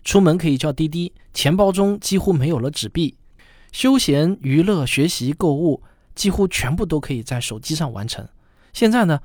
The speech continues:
五G又来了，我相信很多人心中啊，还是会觉得不就是上网速度更快了点吗？但是如果你听懂了我前面的内容，你可能会跟我有一样的感觉：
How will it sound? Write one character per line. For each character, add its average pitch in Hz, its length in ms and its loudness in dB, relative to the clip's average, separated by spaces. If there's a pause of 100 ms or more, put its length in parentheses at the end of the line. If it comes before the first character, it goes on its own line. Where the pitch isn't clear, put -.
(100)
五 123 140 -4
G 262 160 0
又 135 160 4
来 98 180 -8
了， 101 140 -14 (240)
我 113 80 -6
相 165 180 2
信 160 180 0 (300)
很 143 160 2
多 202 100 6
人 180 120 4
心 180 180 2
中 180 140 0
啊， 131 60 2
还 - 120 -6
是 131 100 -4
会 151 140 -2
觉 117 180 -4
得 120 200 -4 (160)
不 - 80 0
就 285 120 2
是 226 140 -2
上 196 180 0
网 104 120 -4
速 147 160 -4
度 135 100 -4
更 127 160 -6
快 123 220 -4
了 107 80 -10
点 107 160 -12
吗？ - 160 -16 (400)
但 160 120 0
是 135 240 0 (220)
如 165 140 2
果 226 120 4
你 120 100 -2
听 208 220 -2
懂 165 120 0
了 113 80 -4
我 110 140 -8
前 - 180 -6
面 175 160 -2
的 139 60 -2
内 131 160 -2
容， 107 180 -8 (200)
你 165 100 -2
可 139 140 -2
能 123 100 -4
会 120 100 2
跟 196 160 0
我 143 140 2
有 104 140 -2
一 104 80 -10
样 156 160 -4
的 117 80 -6
感 104 180 -10
觉： 104 260 -14